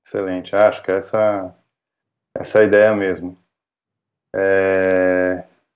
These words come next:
Deixa eu pegar aqui, tem mais uma pergunta. Vou só pedir, acho que você, quando você foi arrumar a câmera do celular, você deu uma, uma subidinha aí, não sei se de-, se baixou a câmera do seu Note. Tá cortando um pouquinho só a sua cabeça.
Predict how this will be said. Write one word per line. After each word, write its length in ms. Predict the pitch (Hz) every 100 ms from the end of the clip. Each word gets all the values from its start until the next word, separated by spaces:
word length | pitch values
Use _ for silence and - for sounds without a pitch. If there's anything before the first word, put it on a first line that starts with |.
| _ _ _ _ _ _ -
Deixa 200 | - -
eu 40 |
pegar 320 | 92 98 95 92
aqui, 220 | - 90
tem 180 | - 95
mais 240 | 92 90
uma 180 | 92 92
pergunta. 800 | - 95 90 101 113 - 104 - _ _ _ _ -
Vou 80 |
só 140 | - 131
pedir, 300 | 131 117 127
acho 120 | 123
que 60 | -
você, 80 |
quando 220 | 135 131 123
você 80 |
foi 120 | 123 131
arrumar 260 | 120 123
a 20 |
câmera 320 | 117 123 120 113
do 80 |
celular, 800 | - 117 107 101 113 135 127 - _ _ _ _ _ _ _
você 120 | -
deu 160 | 101 113
uma, 600 | 117 113 107 101 104 -
uma 140 | 113 107
subidinha 460 | - 107 101 110 113
aí, 100 | 120
não 80 |
sei 140 | 120 120
se 100 | -
de-, 280 | 117 127 -
se 140 | -
baixou 340 | 117 123 - 123
a 80 | 123
câmera 340 | 123 127 123
do 140 | 120
seu 580 | 113 - 123 120 117 107
Note. 480 | 98 107 123 123 101 - _ _ _ _ _ _ _ _
Tá 80 | 104
cortando 380 | - 113 120 117
um 80 |
pouquinho 320 | 117 110 123 117
só 140 | 123
a 20 |
sua 180 | 113 113
cabeça. 560 | - 104 98 90 -